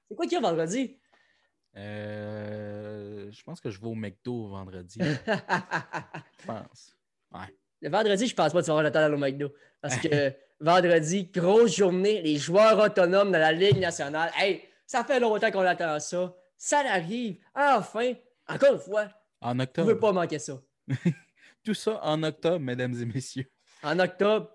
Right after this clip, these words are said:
Speaker 1: puis là, on n'ira pas le premier juillet. On va y aller le neuf octobre cette fois-là. Parce que le premier juillet, c'est la journée que j'aime le plus dans, dans, dans l'été. Mais là, ça va être le pro-, le neuf octobre.
Speaker 2: <laughs>
Speaker 1: Fait que j'aimerais ça qu'on mette ça un premier, mais ça, la Ligue nationale, je s'en fout un peu. Bref, c'était Jean-Michel Fortin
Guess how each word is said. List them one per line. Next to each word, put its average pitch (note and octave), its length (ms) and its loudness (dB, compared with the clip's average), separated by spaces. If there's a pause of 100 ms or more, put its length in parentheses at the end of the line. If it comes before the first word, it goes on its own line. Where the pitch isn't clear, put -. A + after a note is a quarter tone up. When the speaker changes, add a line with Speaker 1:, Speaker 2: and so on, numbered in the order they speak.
Speaker 1:
puis E3+ 160 -6
là, G#3 100 2
on G3+ 60 2
n'ira F3 200 0
pas F#3+ 80 2
le F3 60 0
premier F3 240 -2
juillet. D#3+ 360 -4 (200)
On C#3 100 -6
va C#3 100 -4
y - 20 -2
aller D#3+ 140 2
le D#3 100 4
neuf F3 220 2
octobre D3 400 -2
cette - 180 -20
fois-là. C#3+ 240 -14 (420)
Parce - 100 -20
que C3+ 60 -16
le B2 60 -18
premier D#3+ 240 0
juillet, E3+ 200 0
c'est E3 100 -6
la D3 40 -2
journée E3 180 -2
que E3+ 60 -4
j'aime D#3+ 160 -2
le D3+ 100 -4
plus E3 180 -6
dans, D3+ 180 -4
dans, D3 180 -12 (400)
dans D3+ 140 -10
l'été. D3 380 -8
Mais D3 100 -14
là, D#3 60 -14
ça D#3 120 -16
va D3 60 -12
être C3+ 60 -16
le C#3+ 80 -12
pro-, C#3 200 -10
le D3 180 -12
neuf D3+ 200 -4
octobre. D3 420 -10 (200)
Speaker 2:
<laughs> - 200 -20
Speaker 1:
Fait C3+ 400 -12
que - 240 -20
j'aimerais C#3 240 -10
ça F#3 100 -8
qu'on E3 120 -6
mette D3 180 -10
ça E3 80 -8
un D3 60 -8
premier, D3 420 -16
mais B2+ 120 -18
ça, - 140 -20 (140)
la C#3+ 80 -16
Ligue D3 120 -10
nationale, C#3 400 -8
je C3 60 -16
s'en C3 160 -16
fout C#3 200 -10
un C#3 120 -12
peu. D3+ 220 -8 (760)
Bref, A#3+ 440 -2 (600)
c'était F3 300 0
Jean-Michel G3 440 -2
Fortin F3+ 460 -4